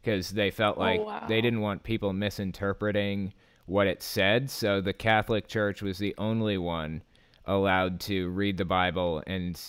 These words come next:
Speaker 1: and interpret its doctrine, and they just pass it down to the citizens in the, the towns, you know.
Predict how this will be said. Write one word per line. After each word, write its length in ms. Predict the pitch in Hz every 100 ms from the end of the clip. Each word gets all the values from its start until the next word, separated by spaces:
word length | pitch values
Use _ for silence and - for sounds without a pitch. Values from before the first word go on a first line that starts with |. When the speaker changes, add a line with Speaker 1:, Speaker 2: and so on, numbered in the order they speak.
| - -
Speaker 1:
and 200 | 90 85
interpret 680 | 85 - 101 92 90 80 -
its 180 | 82 -
doctrine, 440 | 92 85 85 98 85
and 100 | 87
they 120 | 113
just 240 | 107 -
pass 280 | - 104 95
it 100 | 95
down 260 | 95 92 90
to 100 | 95
the 120 | 85
citizens 760 | 78 - 92 85 92 78 76 78
in 140 | 85 76
the, 160 | 76 - -
the 100 | 76
towns, 540 | - 87 73 71 76
you 100 | 80
know. 240 | 80 71